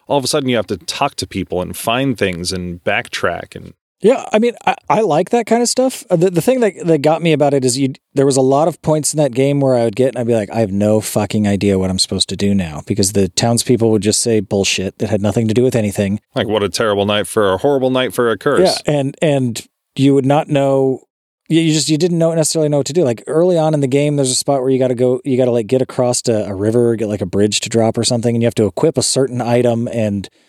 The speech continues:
Speaker 2: and stand there for, like, three seconds or some shit. And there's, like, just various parts of the game where you have to do, you have to have a certain item equipped and do, like, a certain movement or thing or wait for a certain amount of time for some secret thing to happen, and nothing in the game fucking tells you about it.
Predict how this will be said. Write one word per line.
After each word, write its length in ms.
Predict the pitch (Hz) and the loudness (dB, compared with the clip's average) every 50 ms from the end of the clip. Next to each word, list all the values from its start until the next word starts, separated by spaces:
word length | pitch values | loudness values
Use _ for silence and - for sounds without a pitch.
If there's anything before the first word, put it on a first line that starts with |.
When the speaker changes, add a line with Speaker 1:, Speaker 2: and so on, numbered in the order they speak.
| _ _ _ _ _ _ _ _ _ - | _ _ _ _ _ _ _ _ _ -2
Speaker 2:
and 180 | - 113 - | 0 0 0
stand 420 | - - - 131 120 120 120 113 110 | 0 0 0 0 2 2 0 0 0
there 180 | 110 107 101 | 0 0 0
for, 120 | 92 - 110 | -2 -2 -2
like, 180 | 104 95 87 | -2 -2 -4
three 180 | - - 107 104 | -4 -4 -2 -2
seconds 380 | 95 - 107 101 - 101 92 - | -2 -2 -4 -6 -6 -4 -4 -4
or 40 | 92 | -4
some 180 | - - 98 | -4 -4 -4
shit. 220 | 92 - - 107 104 | -4 -4 -4 -4 -2
And 100 | 95 120 | 0 2
there's, 220 | 131 135 120 139 | 2 2 2 2
like, 140 | 156 143 123 | 0 0 0
just 160 | 131 147 127 | 0 -2 0
various 220 | 151 202 214 185 - | 2 2 2 0 0
parts 200 | - 185 156 151 | 0 -2 0 0
of 40 | |
the 40 | 147 | 0
game 100 | 151 147 | 0 0
where 60 | 139 135 | 0 0
you 40 | 131 | 0
have 60 | - | 0
to 80 | 139 | 0
do, 180 | 127 143 143 123 - _ _ _ _ _ _ | 0 0 0 0 -2 _ _ _ _ _ _
you 80 | - | -2
have 80 | 127 - | 0 0
to 80 | - 120 | 0 0
have 60 | 107 | 0
a 40 | - | 0
certain 260 | - - 139 175 175 | -2 -2 -2 0 0
item 180 | 180 185 185 180 | 2 2 2 0
equipped 360 | 190 - 190 202 202 - - - - | 0 0 0 -2 -2 -4 -10 -12 -4
and 240 | - 139 120 117 107 | -2 0 0 0 2
do, 160 | 101 131 131 | 2 2 2
like, 180 | 123 123 120 - | 2 2 0 0
a 40 | 110 | -2
certain 360 | - - 131 131 113 123 117 | -2 -2 -2 -4 -4 -4 0
movement 480 | 117 120 123 113 120 123 123 123 - - - | 2 2 2 2 2 0 0 -2 -4 -6 -2
or 180 | - 113 104 | -2 0 0
thing 460 | 92 - 127 120 113 113 113 113 117 - | 0 0 0 2 2 2 0 -2 -4 -2
or 240 | - 120 110 104 | 0 0 2 4
wait 220 | 101 107 110 113 - | 4 2 2 0 0
for 120 | - 117 | 0 0
a 60 | 110 | 0
certain 240 | - - 117 107 104 | 0 -2 -2 -4 -2
amount 180 | 107 107 104 104 | -2 -2 -2 -2
of 60 | 98 | -2
time 340 | - 110 104 104 104 101 95 | -2 -2 0 0 0 -2 -2
for 120 | - - | -4 -4
some 200 | - - 117 104 | -4 -2 -2 -2
secret 380 | - - - 160 - 156 139 - | -2 -2 -2 0 0 0 -2 0
thing 240 | - 135 127 123 117 | -2 -2 0 0 0
to 80 | 110 | -2
happen, 420 | 92 104 98 92 - 92 85 82 - - | 0 -2 -2 -2 -4 -4 -6 -6 -6 -4
and 280 | 107 98 95 95 98 | -2 0 2 2 2
nothing 500 | 101 107 107 - - 113 110 107 107 110 - - _ _ _ _ | 2 2 2 2 0 0 0 0 -2 -4 -6 -12 _ _ _ _
in 120 | 123 107 | -2 -2
the 60 | 101 90 | 0 -2
game 240 | 95 92 92 92 | -2 -4 -4 -4
fucking 300 | 95 - 92 87 - 92 | -6 -8 -8 -8 -8 -8
tells 260 | - - 95 90 85 90 | -6 -4 -4 -4 -4 -4
you 80 | 85 | -6
about 240 | 80 80 80 - 156 | -8 -8 -10 -10 -12
it. 120 | 156 - | -14 -18